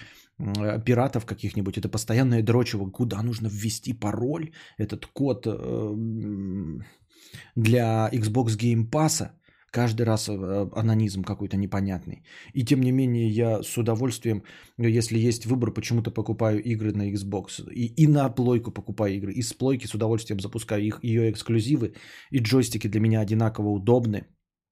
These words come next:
Не могу абсолютно сделать пред-,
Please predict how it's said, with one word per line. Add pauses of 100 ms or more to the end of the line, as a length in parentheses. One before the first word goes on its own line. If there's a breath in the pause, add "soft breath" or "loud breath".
(1000)
Не
могу
абсолютно
сделать
пред-,